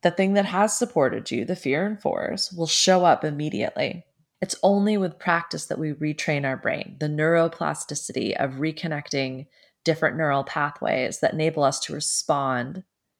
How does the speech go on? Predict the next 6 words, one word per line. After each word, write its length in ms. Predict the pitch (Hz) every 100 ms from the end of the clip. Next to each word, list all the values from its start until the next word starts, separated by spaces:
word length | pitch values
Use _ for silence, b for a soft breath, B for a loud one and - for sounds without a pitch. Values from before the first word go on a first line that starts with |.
| _ _ _
slash 380 | - 143 135 -
react 920 | 135 151 151 151 127 165 - - - _ _ _ -
in 100 | 151
a 80 |
different 460 | 147 147 139 135 - -
way 340 | - - 196